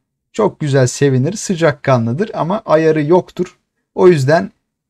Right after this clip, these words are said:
uçağı karşılayalım derken havaalanını yakabilirsiniz. Lütfen bir sonraki maçları oynayabilmemiz için sağ solu yakmayın. Trabzon taraftarı. Duydunuz mu?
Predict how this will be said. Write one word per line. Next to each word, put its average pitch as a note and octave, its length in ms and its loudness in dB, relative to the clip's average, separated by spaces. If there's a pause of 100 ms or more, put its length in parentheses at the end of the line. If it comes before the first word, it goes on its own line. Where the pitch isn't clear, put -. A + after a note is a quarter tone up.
uçağı E3+ 400 2
karşılayalım D3 680 -2
derken E3 340 0
havaalanını C#3 680 2
yakabilirsiniz. E3+ 960 -2 (400)
Lütfen E3+ 520 -2
bir E3+ 140 0
sonraki C3+ 440 -4
maçları B2+ 400 -2
oynayabilmemiz B2 720 0
için C#3+ 220 -6
sağ D3 300 -2
solu C#3 240 -4
yakmayın. C3 540 -2 (560)
Trabzon A#2+ 400 0
taraftarı. G2 640 -8 (720)
Duydunuz B2+ 380 -4
mu? G2 160 -8